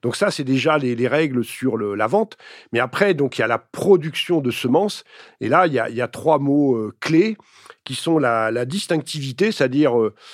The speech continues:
bah, qu'elles sont distinctes des semences déjà existantes, euh, l'homogénéité et la, la stabilité.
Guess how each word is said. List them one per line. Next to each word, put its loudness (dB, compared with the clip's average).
bah, -2
qu'elles -2
sont -2
distinctes -4
des 0
semences 2
déjà 0
existantes, -4
euh, 4
l'homogénéité 4
et 6
la, 4
la 2
stabilité. -2